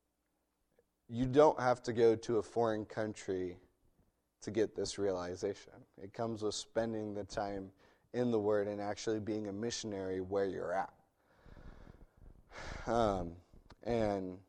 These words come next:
just thinking of that trip to Thailand, I'm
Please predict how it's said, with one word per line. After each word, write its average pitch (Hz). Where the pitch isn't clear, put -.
just 131
thinking 156
of 127
that 107
trip -
to 127
Thailand, 98
I'm 98